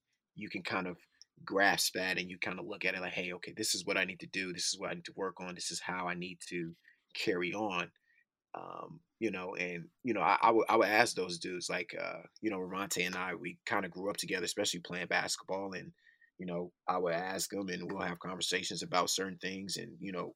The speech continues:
once we got to college, we'll support each other. And, but it was, it was, it was a, a process where you have to kinda see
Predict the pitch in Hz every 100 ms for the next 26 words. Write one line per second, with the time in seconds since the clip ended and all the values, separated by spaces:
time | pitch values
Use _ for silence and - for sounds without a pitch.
0 | - 95 101 98 92 92 - 95 90 92
1 | 98 95 - - 95 95 - 95 98 104
2 | 87 82 - - - - - - 101 87
3 | 98 95 92 - - 101 165 - 104 95
4 | 95 95 90 - 98 - 135 120 - 98
5 | - 85 95 92 92 90 92 - 92 92
6 | - _ _ _ - 104 92 - - 107
7 | 107 110